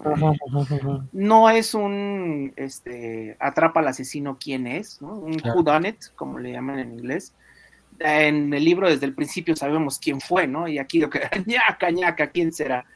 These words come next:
Speaker 1: Ajá, ajá, ajá.
Speaker 2: No,
Speaker 1: Ujú.
Speaker 2: no, ni siquiera va por ese sentido, no, no es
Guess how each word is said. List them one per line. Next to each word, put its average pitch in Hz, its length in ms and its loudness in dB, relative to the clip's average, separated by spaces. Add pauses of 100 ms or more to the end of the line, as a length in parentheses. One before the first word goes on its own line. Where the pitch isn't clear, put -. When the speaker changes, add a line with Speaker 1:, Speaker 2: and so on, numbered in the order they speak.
(180)
Speaker 1:
Ajá, 147 300 2
ajá, 139 120 -2
ajá. 131 300 -4 (280)
Speaker 2:
No, 196 400 -4
Speaker 1:
Ujú. 185 220 -8
Speaker 2:
no, 240 340 4
ni 254 160 2
siquiera 262 580 2
va 220 200 4
por 180 240 0
ese 175 220 -6
sentido, 147 440 -6
no, 165 300 0
no 175 220 -2
es 185 260 -6